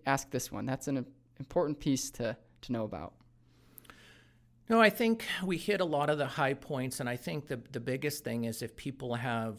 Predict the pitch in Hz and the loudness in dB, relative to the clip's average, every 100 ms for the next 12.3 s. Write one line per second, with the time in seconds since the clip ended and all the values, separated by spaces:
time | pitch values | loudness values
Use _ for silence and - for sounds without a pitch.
0 | - - - 127 127 - 123 117 113 104 | -12 -14 -4 -4 -4 -4 -4 -4 -4 -4
1 | 104 107 107 107 - 120 - 113 113 110 | -4 -6 -6 -8 -8 -10 -6 -4 -4 -6
2 | - 104 - - 135 131 113 107 104 - | -8 -8 -6 -4 -2 0 0 -2 -6 -6
3 | 117 104 101 98 - - - - - - | -4 -4 -6 -10 -14 -20 -20 -20 -20 -18
4 | 110 117 120 113 107 107 101 - - _ | -10 -6 -4 -4 -4 -6 -8 -12 -20 _
5 | - - 110 - 139 135 135 127 120 113 | -14 -8 -6 -4 -6 -4 -6 -2 -2 -2
6 | 110 - 110 107 107 104 - - 113 127 | -2 -4 -4 -4 -4 -8 -14 -16 -10 -6
7 | 117 117 - 147 143 127 127 117 120 117 | -6 -6 -4 0 0 -2 -2 -2 -2 -4
8 | 120 110 107 107 113 104 - - - - | -6 -4 -4 -6 -6 -8 -12 -20 -20 -20
9 | - - 127 127 123 - 120 - 156 160 | -14 -4 -2 0 -2 -4 -8 -4 -2 0
10 | 139 135 135 139 - 127 117 120 117 113 | 0 0 -2 -4 -2 -4 0 0 0 -2
11 | 113 113 - 110 110 - 117 117 123 113 | -2 -4 -2 -2 -2 -6 -8 -4 -4 -4
12 | 113 110 | -6 -8